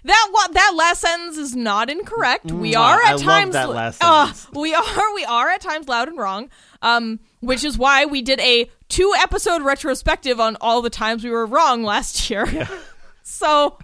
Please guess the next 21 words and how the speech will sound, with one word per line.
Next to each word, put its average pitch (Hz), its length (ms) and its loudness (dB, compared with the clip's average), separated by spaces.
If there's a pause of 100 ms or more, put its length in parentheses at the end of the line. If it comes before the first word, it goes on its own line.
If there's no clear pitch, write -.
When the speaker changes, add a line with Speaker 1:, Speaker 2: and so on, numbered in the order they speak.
Speaker 1:
or 247 140 -4
the 226 60 -8
year 220 160 -6
before, 190 240 -12
I 190 80 -8
forget. 185 320 -8 (400)
So, 277 260 -2
um, 247 360 -4 (280)
Speaker 2:
I 190 100 0
just, 208 300 -6
I, 185 80 -2
that 180 140 -6
should, 180 160 -6
I 156 140 -2
want 151 340 -2
that 160 160 -4
to 147 80 -8
be 147 100 -4
our 131 100 0
tagline 117 800 -6
now. 104 440 -8